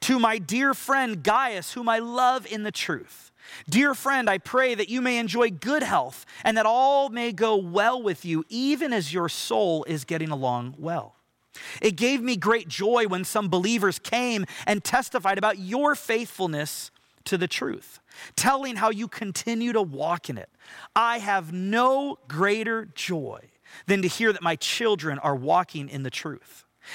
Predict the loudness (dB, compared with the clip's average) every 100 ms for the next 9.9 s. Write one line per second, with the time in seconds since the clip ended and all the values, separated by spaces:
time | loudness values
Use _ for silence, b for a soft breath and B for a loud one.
0 | B 0 2 2 0 0 0 0 0 0
1 | -2 0 0 -2 -2 0 0 2 0 0
2 | 0 0 0 0 2 0 0 0 0 2
3 | 2 2 0 -4 -6 -4 -4 -2 -2 -2
4 | B B B 2 4 4 2 0 2 2
5 | 2 2 2 0 -4 -8 -6 -4 -2 -4
6 | -6 -8 -10 -12 -16 _ _ B B B
7 | 0 2 0 -4 0 2 2 2 0 0
8 | 0 0 -2 0 0 -2 -2 2 2 2
9 | 0 -6 B -2 0 -2 -6 -16